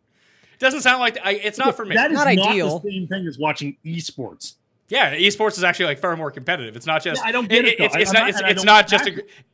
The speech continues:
Speaker 1: I mean, in that experience, it's just a grown man yelling at children, like, very violently
Speaker 2: <laughs>
Speaker 1: over a
Speaker 3: Well, that,
Speaker 1: headset.
Speaker 3: that sounds
Speaker 1: Just
Speaker 3: hilarious.
Speaker 1: being very triggered the entire time.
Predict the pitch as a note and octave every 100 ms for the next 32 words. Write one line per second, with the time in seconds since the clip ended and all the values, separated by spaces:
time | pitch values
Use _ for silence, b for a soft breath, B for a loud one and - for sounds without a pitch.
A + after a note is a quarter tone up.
0 | - F3+ E3 D3+ D#3 F3 D#3+ F#3+ G#3+ D#3+
1 | D3 B2 B2+ C3+ C3+ A#2+ C#3 D3+ C#3 D3
2 | C3+ B2 C#3+ C#3+ C#3+ B2+ - D#3 D3+ B2
3 | A2+ A2+ A2+ F3+ D#3+ - A#2 G3 - -
4 | - - - - C#3+ F3 E3+ C3 E3+ F3+
5 | D3+ - - C3 - C3+ B2+ C3 G3+ B3
6 | F3 C3 E3+ F#3 D#3+ - E3+ D3 C3 C3
7 | B2 C#3+ B2+ A#2 D#3+ C#3+